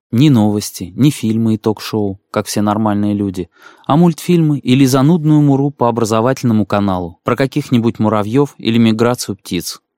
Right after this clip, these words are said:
Любила листать альбомы с репродукциями, по часу разглядывая какую-нибудь сдачу Бреды или Гибель Помпей. В магазин она не ходила, Роберт пополнял холодильник сам.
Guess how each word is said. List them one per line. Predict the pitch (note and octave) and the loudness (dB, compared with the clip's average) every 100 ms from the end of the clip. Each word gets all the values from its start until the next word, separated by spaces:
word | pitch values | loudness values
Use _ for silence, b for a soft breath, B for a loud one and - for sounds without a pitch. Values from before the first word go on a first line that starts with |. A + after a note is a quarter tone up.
| _ _ _ | _ _ _
Любила | G2+ A#2 D3+ F3 | -2 2 4 4
листать | D#3 C#3 C#3 C#3 | 2 0 -2 0
альбомы | D3 C3 A#2+ A#2+ | 0 0 0 0
с | - | -2
репродукциями, | A2+ A#2 A#2 A2+ A2 - G#2 | -4 -2 -2 -4 -6 -4 -4
по | G2 A#2 | -2 -4
часу | A2+ C3 A2 A2 | -2 -2 -2 -2
разглядывая | A2 G#2+ B2 B2 G#2 | -2 0 -2 0 -2
какую-нибудь | F#2+ G#2+ A#2+ A2 G2+ | -2 -2 0 0 -2
сдачу | G2+ G#2 A#2 - | -2 -2 -2 -2
Бреды | G#2 A#2+ C3+ G2 E2+ b b b | -2 0 2 0 -8 b b b
или | A2 | 0
Гибель | A2+ A#2+ A#2 G#2+ | 2 2 2 0
Помпей. | - G#2+ G2+ G2 E2 _ _ _ _ _ _ | 0 -2 -2 -4 -6 _ _ _ _ _ _
В | |
магазин | A2 B2 C3+ C3+ D#3 | 0 2 2 2 2
она | C3+ | 2
не | B2+ A#2+ | 2 0
ходила, | - A2 G2 G2 F#2 | -2 -4 -4 -4 -2
Роберт | G2+ C3 C3 B2 | 0 0 0 -4
пополнял | A2 A2 A2 A#2+ | -4 0 0 0
холодильник | B2 G#2+ G#2 G#2+ A2 G#2 | -2 -2 -2 0 -2 -4
сам. | - F2+ D#2+ | -6 -10 -10